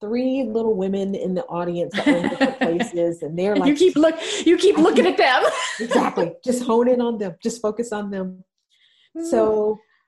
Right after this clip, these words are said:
Speaker 1: after it's done, you know, the host says, you know, "We're so happy Tony's here. She's gonna be signing her book after. If you would like to talk to her, she'll be up front." There was this mass exit out the back. And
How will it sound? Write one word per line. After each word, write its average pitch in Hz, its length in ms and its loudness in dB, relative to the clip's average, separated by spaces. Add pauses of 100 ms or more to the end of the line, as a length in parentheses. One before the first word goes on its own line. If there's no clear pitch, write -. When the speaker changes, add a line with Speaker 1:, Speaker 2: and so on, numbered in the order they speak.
(200)
Speaker 1:
after 254 480 -2
it's 202 200 -8
done, 196 500 -2
you 196 60 -2
know, 170 560 -2 (200)
the 170 280 0
host 202 460 -2
says, 170 480 0
you 185 80 -4
know, 175 100 0
"We're 170 100 -2
so 196 180 -4
happy 220 260 -6
Tony's 208 380 -6
here. 214 340 -2
She's 196 260 -10
gonna 180 160 -4
be 175 120 -8
signing 165 340 -8
her 170 100 -6
book 247 280 -6
after. 226 500 -4
If 220 160 -6
you 185 260 -4 (120)
would 175 100 -14
like 165 180 -4
to 180 80 -12
talk 214 300 -12
to 220 60 -12
her, 208 200 -6
she'll 180 200 -10
be 165 180 -6
up - 80 -14 (100)
front." 220 260 -8 (600)
There 208 80 -4
was 240 200 2
this 233 160 -2
mass 185 680 -4
exit 160 400 -4 (260)
out 156 200 -10
the - 60 -8
back. - 340 -6 (340)
And 175 160 -10